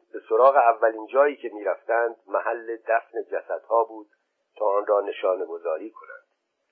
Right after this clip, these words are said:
احساس می‌کردی که این مکانها به اندازه خانه و مایملک آنان برایشان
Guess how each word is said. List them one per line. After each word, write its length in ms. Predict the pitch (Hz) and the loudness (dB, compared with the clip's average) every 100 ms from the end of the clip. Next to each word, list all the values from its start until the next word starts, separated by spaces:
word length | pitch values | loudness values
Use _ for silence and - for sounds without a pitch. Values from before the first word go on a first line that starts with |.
| _ _ _ _ _ _ - | _ _ _ _ _ _ -2
احساس 420 | 104 - 123 127 | -2 4 2 2
می‌کردی 420 | 127 131 131 113 | -4 2 2 0
که 120 | 120 | -12
این 220 | 110 113 110 | -8 0 0
مکانها 520 | - 117 104 117 135 | 2 -2 0 4 4
به 160 | 123 | 4
اندازه 520 | 110 110 110 110 123 127 | 2 4 2 2 -4 -6
خانه 500 | - 113 101 120 120 | 2 2 2 0 0
و 160 | 117 | 0
مایملک 680 | 107 104 98 98 98 117 - | 2 0 2 -2 0 -2 2
آنان 440 | 113 98 98 110 113 | 0 2 2 2 4
برایشان 600 | 98 101 104 - 110 | 2 4 0 -2 -4